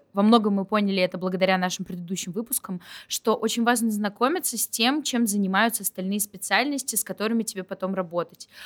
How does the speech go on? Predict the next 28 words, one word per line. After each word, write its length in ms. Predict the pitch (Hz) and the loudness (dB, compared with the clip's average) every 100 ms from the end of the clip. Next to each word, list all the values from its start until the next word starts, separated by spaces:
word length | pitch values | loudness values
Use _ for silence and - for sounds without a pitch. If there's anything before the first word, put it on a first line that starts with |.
| - - | -18 -8
Потому 300 | 214 226 269 | -2 0 0
что 220 | - 262 | 0 0
если 360 | 233 254 - 247 | 0 -2 -2 -4
ты, 200 | - 254 | -2 -2
тем 220 | 233 208 | -2 -2
более, 260 | 214 208 | -2 -2
управленец, 720 | 185 185 170 196 330 285 - - - - | -6 -6 -6 -6 -4 -4 -8 -14 -20 -10
ты 80 | 214 | -2
должен 300 | 226 233 226 | 0 0 -2
знать, 480 | 220 226 202 - - | 0 0 -2 -6 -8
э, 80 | 185 | -10
сколько 380 | - 285 294 | -6 -6 -4
времени 400 | 220 226 226 208 | -2 0 0 -4
требуется 500 | 202 196 180 180 185 | -2 -2 -2 -6 -10
человеку, 640 | 185 - 190 180 180 180 170 | -12 -6 -6 -2 -4 -4 -8
сколько 720 | - 226 247 - 240 214 214 - - | -6 -2 -2 0 2 2 2 -6 -10
задач 480 | - 226 233 247 - | 0 2 4 2 0
он 100 | 214 | -6
выполняет, 680 | 196 202 196 208 240 202 - | -6 -6 -4 -2 -2 -2 -6
когда 380 | 185 180 196 | -10 -2 -2
ты 140 | 190 208 | 0 -4
даёшь 400 | 180 180 202 - | -4 -2 -4 -4
ему 140 | 190 | -6
какое-то 340 | 180 - 196 185 | -8 -6 -6 -8
поручение, 720 | 190 180 175 175 180 175 165 | -10 -10 -8 -6 -6 -8 -10
как 220 | 190 185 | -10 -8
это 100 | 190 | -10
про-, 240 | 175 175 | -10 -12